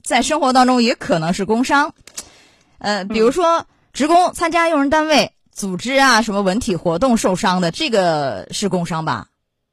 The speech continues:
Speaker 2: 这个是工伤。嗯。
Speaker 1: 啊，那还有哪一些呢？您再举举例啊。比如说，这个，因为醉酒像这样的，嗯，一般是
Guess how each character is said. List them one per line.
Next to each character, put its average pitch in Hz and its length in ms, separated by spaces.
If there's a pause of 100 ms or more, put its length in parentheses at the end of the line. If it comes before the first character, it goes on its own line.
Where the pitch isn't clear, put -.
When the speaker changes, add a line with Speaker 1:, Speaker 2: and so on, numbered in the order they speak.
Speaker 2:
这 247 120
个 220 80
是 - 100
工 190 220
伤。 170 260 (320)
嗯。 175 140
Speaker 1:
啊， 190 300 (300)
那 - 160
还 233 160
有 254 200
哪 180 120
一 190 120
些 226 180
呢？ 214 180
您 190 200
再 170 480
举 208 180
举 214 100
例 226 200
啊。 208 240
比 202 140
如 180 100
说， 226 280 (540)
这 269 140
个， 214 240
因 294 80
为 320 60
醉 415 260
酒 170 340
像 269 200
这 349 100
样 254 180
的， 156 260 (520)
嗯， 175 400
一 302 100
般 349 180
是 185 360